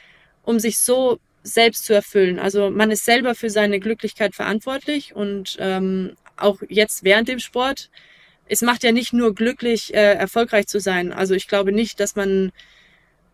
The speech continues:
also für mich ist das nicht alles.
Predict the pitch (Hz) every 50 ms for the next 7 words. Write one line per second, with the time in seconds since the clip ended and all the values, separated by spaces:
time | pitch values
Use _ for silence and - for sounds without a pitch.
0 | _ _ _ _ _ _ _ _ _ _ _ _ - - 214 214 208 208 - 233
1 | 240 277 - 254 226 - - 226 - - 208 - - - 202 214 196 180 175 -
2 | - -